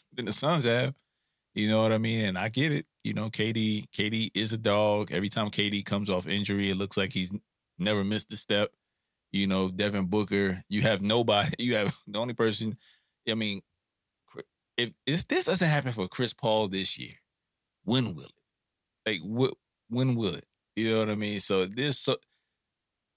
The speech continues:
uh, they got a lot to lose, man. They have a lot to lose to me, the Suns, in, in this, man. Like, I, I have them coming out of this series, but –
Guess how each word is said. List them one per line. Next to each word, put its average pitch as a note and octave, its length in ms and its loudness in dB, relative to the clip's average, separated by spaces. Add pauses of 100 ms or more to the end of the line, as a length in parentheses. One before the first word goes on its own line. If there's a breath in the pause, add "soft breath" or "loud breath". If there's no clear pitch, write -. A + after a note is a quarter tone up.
(340)
uh, G2+ 220 -2 (100)
they B2 120 -4
got B2+ 160 2
a F#2 40 0
lot F2+ 260 -4
to - 80 -8
lose, E2+ 440 -4
man. C#2 320 -12
They G#2 140 -6
have G#2 180 -6
a E2 60 -6
lot E2 380 -6 (280)
to F2 100 -6
lose D2+ 400 -8
to E2 100 -8
me, E2 300 -4
the F#2+ 80 -2
Suns, - 520 -2 (200)
in, E2+ 240 -4
in E2 140 -4
this, D2 240 -4
man. D#2 180 -6
Like, D#2 180 -8
I, G#2 260 0
I - 40 2
have A#2+ 260 0
them A2+ 140 -4
coming A#2 240 0
out A2 120 2
of A2 80 0
this G#2+ 160 0
series, A2+ 460 2
but – F#2 320 0